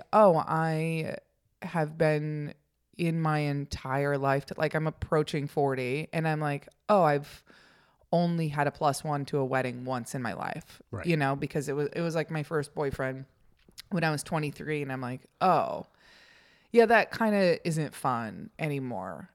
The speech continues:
Speaker 1: I mean, I still have fun at weddings, but I'm like, 'Oh, I would like to share that with somebody, or I would like to, like, go on a trip with somebody,' you
Speaker 2: Right.
Speaker 1: know?
Speaker 2: Or have
Speaker 1: Um,
Speaker 2: a buffer at, at those types of things where it's like, "Okay,
Speaker 1: Yeah.
Speaker 2: if you see me talking to Daryl, you have to come and save me," or whatever.
Speaker 1: Yeah, yeah, yeah.
Speaker 2: There's, like, signs.
Speaker 1: <laughs>
Speaker 2: Yeah. That's a good thing.
Speaker 1: Exactly.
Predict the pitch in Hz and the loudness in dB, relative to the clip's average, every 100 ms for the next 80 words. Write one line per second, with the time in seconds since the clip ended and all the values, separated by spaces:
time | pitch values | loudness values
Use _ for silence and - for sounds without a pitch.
0 | - 233 214 208 - 233 - 175 160 127 | 2 6 6 4 4 4 4 2 2 2
1 | 135 135 120 135 - 175 180 185 - 302 | 2 2 -2 -4 -2 -2 -2 -2 4 4
2 | 294 277 277 - 277 262 214 _ _ - | 4 2 0 -2 -4 -4 -4 _ _ -16
3 | - - 214 208 190 135 117 - 139 131 | -8 -2 2 4 4 2 0 -4 -6 -4
4 | 127 123 127 143 156 180 196 190 - 208 | -4 -2 -2 -2 -4 0 0 0 0 2
5 | 196 196 185 180 - 180 175 151 - 175 | 2 2 2 0 0 2 2 0 -2 -4
6 | 147 - 127 123 107 - - 151 135 139 | -4 -6 -6 -4 -6 -6 -4 -2 -2 -4
7 | 151 143 143 135 127 131 127 - 127 - | -6 -4 0 2 4 4 4 6 4 4
8 | 98 95 - 127 104 120 107 - 113 - | -4 -6 -6 -8 -2 0 0 0 -2 -2
9 | 107 117 107 101 101 95 107 104 120 - | -4 -4 -4 -4 -6 -4 -4 -4 -4 -4
10 | 92 208 269 254 180 131 110 - 110 110 | -4 0 2 4 2 0 -2 -2 -4 -2
11 | 113 101 - 90 85 95 87 82 78 90 | -2 -2 -4 -8 -4 -4 -4 -8 -8 -6
12 | 92 87 - - 92 92 92 - 80 80 | -6 -10 -14 -12 -10 -10 -10 -10 -10 -12
13 | 80 73 80 - - - 185 165 151 147 | -16 -16 -16 -18 -10 0 4 4 4 0
14 | 147 190 180 180 214 185 117 98 202 175 | 6 6 6 4 0 2 2 2 2 6
15 | 220 208 220 - 226 233 233 208 175 - | 6 6 4 4 2 2 0 0 0 0
16 | - 123 - 107 226 | 2 2 0 -2 -4